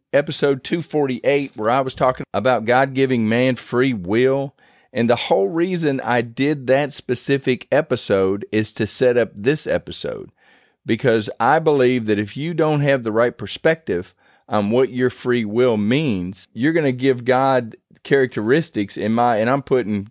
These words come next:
air quotes, you're gonna put things on God that I don't think God wants to put on him.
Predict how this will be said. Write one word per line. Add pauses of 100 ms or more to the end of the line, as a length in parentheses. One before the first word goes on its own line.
air
quotes,
you're
gonna
put
things
on
God
that
I
don't
think
God
wants
to
put
on
him.